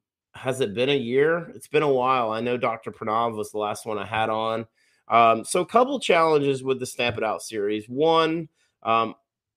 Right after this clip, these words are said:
that was one of the original conceptual ideas I had for the platform, um, was to view immigrants and tell their story. I still would love to do that. Um, the issue is that I have a client that I support full time,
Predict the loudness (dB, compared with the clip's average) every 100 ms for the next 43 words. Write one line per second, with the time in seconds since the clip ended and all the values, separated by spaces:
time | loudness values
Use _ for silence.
0 | 2 4 4 0 2 2 2 2 2 0
1 | 0 -2 -4 -12 -10 -8 -4 -4 -2 0
2 | 0 0 -2 -2 -4 -4 -6 -8 -8 -6
3 | -6 -6 -8 -8 -6 -6 -6 -6 -4 -4
4 | -6 -12 _ _ _ _ 0 0 2 -2
5 | -4 -8 -6 0 2 2 2 0 -2 -4
6 | -10 -8 -2 0 0 -2 -4 0 0 0
7 | -4 -6 -6 -4 2 4 4 4 2 -2
8 | -2 -8 -4 -2 0 2 0 -4 _ _
9 | _ _ -8 -2 0 -2 -4 -6 -4 0
10 | -2 0 0 2 0 -2 -4 -2 -2 0
11 | 0 -4 -6 -4 -2 -2 -2 -4 -4 -6
12 | -2 -2 0 0 2 2 2 0 -2